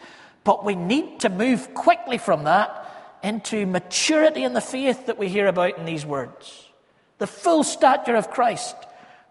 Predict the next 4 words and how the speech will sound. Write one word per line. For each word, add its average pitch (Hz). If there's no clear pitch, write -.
growing 233
and 156
building 202
up. -